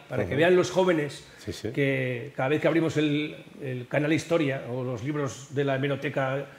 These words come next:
Speaker 1: sportinguista, contamos anécdotas de la exigencia del público del Molinón, que era muchísimo más grande que ahora. En la temporada que el Sporting quedó subcampeón de Liga, en, en la última jornada, jugó en casa frente al Celta, empataron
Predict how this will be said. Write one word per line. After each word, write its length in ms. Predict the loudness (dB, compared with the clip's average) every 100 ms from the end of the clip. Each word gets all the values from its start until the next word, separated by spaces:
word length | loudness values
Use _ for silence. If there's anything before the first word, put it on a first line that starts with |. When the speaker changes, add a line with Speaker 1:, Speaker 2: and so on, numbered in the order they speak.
| -20 -12
Speaker 1:
sportinguista, 800 | -6 -4 -2 -2 -2 -2 -4 -4
contamos 420 | -8 -2 -2 -2
anécdotas 520 | -2 -2 -2 -2 -2 0
de 80 |
la 100 | -2
exigencia 560 | -2 -4 -2 -2 0 0
del 120 | 0
público 500 | -2 -2 -2 -2 -8 -8 -20 -6
del 140 | 0
Molinón, 440 | 2 4 4 0 0
que 100 | 0
era 160 | 2
muchísimo 460 | 2 -4 -2 0 2
más 120 | 4
grande 240 | 2 0 2
que 80 |
ahora. 240 | 2 2 -4 -12 -20 -18 -6
En 60 |
la 100 | -4
temporada 420 | -4 0 6 6 6
que 80 |
el 60 | 2
Sporting 280 | 2 0 2
quedó 120 | 2
subcampeón 420 | 4 2 4 2
de 60 | 2
Liga, 240 | 2 4
en, 140 | 2 2
en 140 | 2
la 80 | 4
última 320 | 4 6 4
jornada, 480 | 4 4 2 0 -4 -14 -20 -12
jugó 360 | 0 6 8 8
en 80 |
casa 240 | 6 2 2
frente 240 | 2 2
al 100 | 2
Celta, 380 | 4 2 2 -4 -8 -4
empataron 580 | 0 4 6 6 4